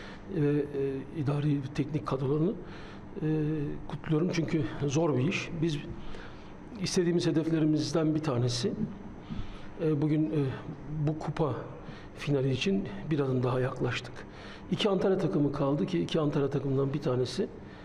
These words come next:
e, kupa finali oynayacak. Bu da ayrıca güzel bir, e, gelişme. E, biz takım olarak istediğimiz oyun planını geliştirmeye çalışıyoruz. Eksiklerimiz çok. Bunu geliştirmek ve daha iyi oynamak için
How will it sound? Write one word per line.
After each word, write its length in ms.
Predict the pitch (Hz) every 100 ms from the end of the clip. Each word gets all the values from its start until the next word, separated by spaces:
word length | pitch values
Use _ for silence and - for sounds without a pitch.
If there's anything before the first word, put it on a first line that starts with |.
| - - 170
e, 40 |
kupa 240 | 143 160 147
finali 320 | 151 143 139
oynayacak. 640 | 127 127 123 190 190 - -
Bu 80 | 135
da 60 |
ayrıca 280 | 131 123 120
güzel 280 | 113 - 120 123
bir, 200 | 123 - - - - - - - 160
e, 20 |
gelişme. 480 | 143 139 - 180 226 - - - - - - -
E, 60 | 156 156 160 151 - - - - - -
biz 160 | 190 -
takım 260 | 185 196
olarak 380 | 190 190 190 - - - - -
istediğimiz 460 | - - 175 180 170
oyun 200 | 175 175
planını 420 | 170 160 165 180
geliştirmeye 600 | 156 156 147 160 160 165
çalışıyoruz. 520 | 160 120 - 151 156
Eksiklerimiz 520 | 143 - 139 151 147 147
çok. 300 | 160 175 - - - - - - - -
Bunu 160 | 147 156
geliştirmek 560 | 156 160 - 160 160
ve 80 | 156 151 - - 151 131
daha 220 | 131 170
iyi 100 | 156
oynamak 400 | 143 139 139 131
için 280 | - 247